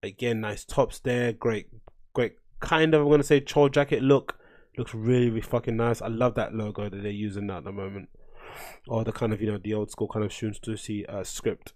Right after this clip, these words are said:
the kind of hand style that he does on most stuff. I'm liking that they're putting that on most of the things. The old school kind of logo. That guy looks a little bit like, who's the, who's the Taron Le Bon kid?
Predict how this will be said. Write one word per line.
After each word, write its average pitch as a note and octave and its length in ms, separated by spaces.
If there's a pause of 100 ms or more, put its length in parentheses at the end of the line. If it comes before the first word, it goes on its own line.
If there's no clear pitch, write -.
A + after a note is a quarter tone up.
the G#2+ 180
kind G#2 220
of G2 80
hand G#2 220
style G#2 220
that G2 100
he G#2+ 80
does G#2 240
on G2+ 200
most G#2+ 180
stuff. G#2 200
I'm G#2 140
liking G#2+ 240
that F#2+ 80
they're G2+ 100
putting G#2 280
that - 80
on G#2 100
most G2+ 240
of F#2+ 80
the - 80
things. A#2+ 480 (500)
The G#2 60
old G2 120
school - 200
kind G2 140
of G2 80
logo. A2 420
That G#2+ 180
guy A2 160
looks A2+ 280
a A2+ 40
little D#3 480
bit C3+ 200
like, B2 200
who's C3+ 320
the, C#3 260
who's D3+ 180
the D3 240 (120)
Taron C3 420
Le A2+ 80
Bon A2 300
kid? G2 200